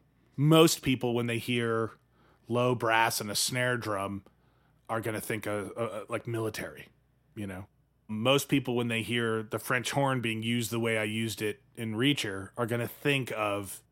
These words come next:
slightly military, a certain discipline in The Perfect Fifth.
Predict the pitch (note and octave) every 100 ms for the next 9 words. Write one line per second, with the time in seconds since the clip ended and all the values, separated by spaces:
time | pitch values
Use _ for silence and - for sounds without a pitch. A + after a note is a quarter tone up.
0 | - - - A#2+ B2 B2+ B2 A#2+ A2+ B2+
1 | A#2 A#2 A2+ - - - A#2+ G#2+ B2+ -
2 | C#3+ - C3+ C3 B2+ _ _ A#2+ G#2+ G#2
3 | C3 A#2 A#2 - C3 B2 - -